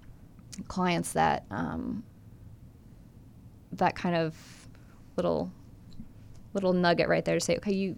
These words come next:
you can pick and choose what you have to say." 'Cause people think of therapy and, like, "I have to sit on a couch and I just have to, like, tell you all my guts and I don't want to and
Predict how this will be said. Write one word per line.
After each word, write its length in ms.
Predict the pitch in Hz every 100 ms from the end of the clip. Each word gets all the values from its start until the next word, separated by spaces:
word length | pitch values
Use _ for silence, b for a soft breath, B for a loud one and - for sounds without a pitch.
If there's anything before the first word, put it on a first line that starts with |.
| -
you 100 | 190
can 120 | 208
pick 160 | 196 175
and 80 | 170
choose 260 | 165 160
what 180 | 196 -
you 60 | -
have 100 | -
to 60 |
say." 260 | - - -
'Cause 160 | -
people 240 | - 180 175
think 140 | 170
of 60 | 160
therapy 300 | 170 170 -
and, 100 | 165
like, 180 | 160 156
"I 40 |
have 100 | -
to 60 | -
sit 160 | -
on 60 | 165
a 40 |
couch 380 | 151 - 170 156
and 80 | 170
I 60 | 151
just 120 | -
have 120 | -
to, 80 | -
like, 140 | 87 -
tell 180 | 190 165
you 160 | 160
all 100 | 151
my 120 | 135 170
guts 500 | 175 175 170 - 180
and 180 | 165 165 B B B
I 80 | 175
don't 120 | 151
want 220 | 170 175 110
to 340 | 208 175 170
and 220 | 160 160